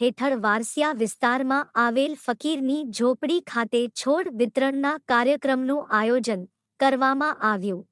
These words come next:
આ પહેલનો ઉદ્દેશ જન્મદાતા માતા પ્રતિ શ્રદ્ધાંજલિ રૂપે વૃક્ષારોપણ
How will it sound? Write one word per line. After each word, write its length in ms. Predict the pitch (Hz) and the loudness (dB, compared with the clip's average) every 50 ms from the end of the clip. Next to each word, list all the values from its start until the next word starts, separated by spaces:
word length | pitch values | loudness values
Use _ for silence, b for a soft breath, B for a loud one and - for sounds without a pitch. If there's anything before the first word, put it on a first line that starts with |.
| _ _ | _ _
આ 180 | 247 254 277 294 | 2 2 2 2
પહેલનો 540 | - - 233 202 233 254 262 262 262 277 | 0 -2 -2 0 0 0 0 0 0 0
ઉદ્દેશ 580 | 285 - - 247 220 202 220 277 320 320 - - 226 | -2 0 0 0 2 4 4 2 2 0 -4 -6 -2
જન્મદાતા 680 | 202 247 254 269 285 320 277 269 262 262 - 311 320 302 | 0 0 0 0 -2 0 0 0 0 2 0 0 0 0
માતા 440 | 262 220 196 208 202 - 269 269 277 | 0 0 0 0 0 0 0 0 0
પ્રતિ 420 | - - 247 240 - - 285 294 | 0 -2 -2 -2 -2 -4 -4 -4
શ્રદ્ધાંજલિ 840 | 262 - - 240 220 202 190 233 254 311 330 277 330 330 349 359 349 | -4 -2 -2 0 0 0 0 0 0 0 0 -2 -2 0 2 2 2
રૂપે 380 | 262 262 254 - 277 277 285 | 0 0 0 0 0 0 0
વૃક્ષારોપણ 880 | 269 233 202 226 233 - - - 294 277 254 233 214 190 - 208 208 226 | -2 -2 -2 -2 -2 -2 0 0 0 2 2 0 -2 -2 -2 -4 -4 -6